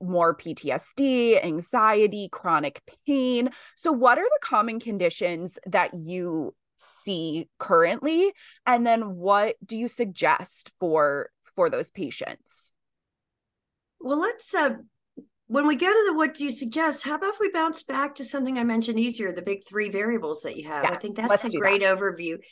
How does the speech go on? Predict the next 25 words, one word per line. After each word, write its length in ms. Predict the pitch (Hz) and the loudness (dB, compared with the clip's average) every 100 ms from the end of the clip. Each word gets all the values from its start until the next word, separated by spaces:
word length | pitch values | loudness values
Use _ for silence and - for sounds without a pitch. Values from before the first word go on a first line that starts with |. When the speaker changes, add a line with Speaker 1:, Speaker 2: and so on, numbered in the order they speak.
| _ _ _ - | _ _ _ 0
Speaker 2:
But 260 | 277 277 | 2 4
in 200 | 302 294 | 4 4
terms 480 | - - 415 453 - | 2 0 0 0 -2
of 200 | - 277 | -2 -2
the 80 | 277 | -2
conditions, 680 | 226 269 214 160 - 135 - _ - - - _ _ _ - | -2 -2 0 -4 -6 -8 -10 _ -20 -20 -20 _ _ _ -2
you 160 | 294 | 2
know, 140 | 311 277 | 4 2
one 340 | 254 339 453 - | 2 0 0 0
thing, 320 | 269 285 277 | 0 0 -4
and 260 | 208 277 | -2 0
this 220 | 311 330 - | 0 0 0
goes 180 | 339 | -2
back 200 | 302 302 | -4 -6
to 80 | 302 | -4
what 120 | 277 | -4
we 80 | 269 | -4
were 60 | 262 | -4
talking 220 | 269 277 | -4 -2
about 200 | 262 226 | -2 -2
with 100 | 226 | -2
the 140 | 226 | -2
anxiety, 640 | 202 196 185 156 139 135 - | -2 -2 0 0 -2 -6 -4
is 180 | 214 294 | -4 -2
that 180 | 277 | -4